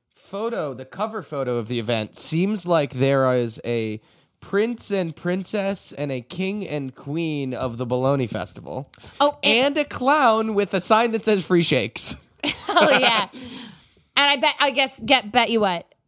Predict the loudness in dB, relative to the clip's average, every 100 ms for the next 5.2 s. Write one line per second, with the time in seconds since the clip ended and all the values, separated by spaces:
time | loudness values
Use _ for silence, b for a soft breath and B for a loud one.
0 | -2 0 2 0 0 0 -4 -4 -8 -10
1 | -12 -14 -18 -20 _ _ _ _ _ _
2 | _ _ 0 0 0 -2 -2 -2 -4 -8
3 | -8 -14 -18 _ _ _ _ _ -2 0
4 | 2 0 2 2 0 2 0 0 -2 -2
5 | -6 -12